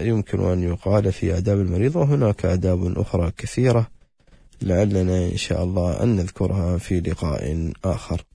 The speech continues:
أسأل الله سبحانه وتعالى أن يعلمنا العلم النافع، وأن يرزقنا العمل الصالح،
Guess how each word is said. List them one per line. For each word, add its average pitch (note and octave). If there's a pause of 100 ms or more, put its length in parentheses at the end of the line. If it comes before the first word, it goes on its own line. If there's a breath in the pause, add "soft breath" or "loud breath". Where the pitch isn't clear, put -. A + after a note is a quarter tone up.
(520)
أسأل A2+
الله G2
سبحانه A#2+
وتعالى G#2+
أن G#2
يعلمنا G2
العلم F#2+
النافع، G#2+
وأن G2+
يرزقنا G2+
العمل G2
الصالح، A2